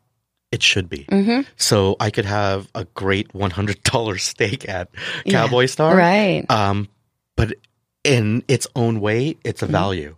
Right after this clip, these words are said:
Speaker 2: Mm-hmm.
Speaker 1: you know, because I know I'm gonna get great service. I
Speaker 2: Yeah.
Speaker 1: know I'm gonna be
Speaker 2: The
Speaker 1: in a clean
Speaker 2: ambiance and
Speaker 1: Totally.
Speaker 2: Sure.
Speaker 1: And so, you know, people,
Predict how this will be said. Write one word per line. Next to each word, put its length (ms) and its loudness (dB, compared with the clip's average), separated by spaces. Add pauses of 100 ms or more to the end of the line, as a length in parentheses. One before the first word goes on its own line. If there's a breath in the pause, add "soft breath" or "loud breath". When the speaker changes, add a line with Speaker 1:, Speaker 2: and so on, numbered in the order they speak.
(120)
Speaker 2:
Mm-hmm. 380 4
Speaker 1:
you 80 4
know, 120 0
because 320 -4
I 120 0
know 180 0
I'm 120 0
gonna 140 -2
get 200 -4
great 260 -2
service. 480 -6
I 60 0
Speaker 2:
Yeah. 140 4
Speaker 1:
know 60 2
I'm 80 2
gonna 180 0
be 100 -2
Speaker 2:
The 60 2
Speaker 1:
in 40 0
a 40 0 (120)
clean 200 4 (100)
Speaker 2:
ambiance 480 2
and 360 -2
Speaker 1:
Totally. 460 -4
Speaker 2:
Sure. 360 0 (180)
Speaker 1:
And 180 2
so, 420 2
you 140 -2
know, 160 -2
people, 720 -4